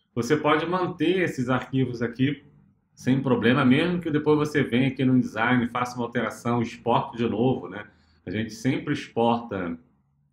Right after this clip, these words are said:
com essa função ativa aqui, né, de clear, né,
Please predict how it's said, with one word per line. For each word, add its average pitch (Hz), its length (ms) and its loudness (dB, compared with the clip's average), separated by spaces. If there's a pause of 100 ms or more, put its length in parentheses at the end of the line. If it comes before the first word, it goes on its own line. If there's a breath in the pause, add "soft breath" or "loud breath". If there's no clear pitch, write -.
(960)
com 107 160 -2
essa 120 240 2
função 110 640 -4
ativa 113 520 0
aqui, 135 260 -2
né, 117 100 2
de - 160 -6
clear, 131 560 2 (480)
né, 92 320 -6